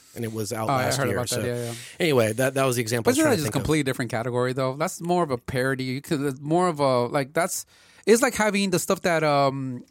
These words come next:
Speaker 2: uh, Inglourious Basterds.
Speaker 1: It is, but in this
Speaker 2: Right,
Speaker 1: ca-
Speaker 2: like, in that cat-,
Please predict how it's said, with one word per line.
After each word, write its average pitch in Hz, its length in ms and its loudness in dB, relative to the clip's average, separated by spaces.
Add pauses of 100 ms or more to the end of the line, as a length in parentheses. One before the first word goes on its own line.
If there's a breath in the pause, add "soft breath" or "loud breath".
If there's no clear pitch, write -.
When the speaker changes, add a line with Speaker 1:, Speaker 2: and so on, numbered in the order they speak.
Speaker 2:
uh, 131 640 2
Inglourious 156 380 2
Basterds. - 580 -4
Speaker 1:
It 254 140 0
is, 165 220 4
but 165 160 2
in 156 80 6
this 170 80 6
Speaker 2:
Right, 165 100 4
Speaker 1:
ca- 160 60 2
Speaker 2:
like, 156 120 2
in 170 100 2
that 202 180 2
cat-, 185 180 0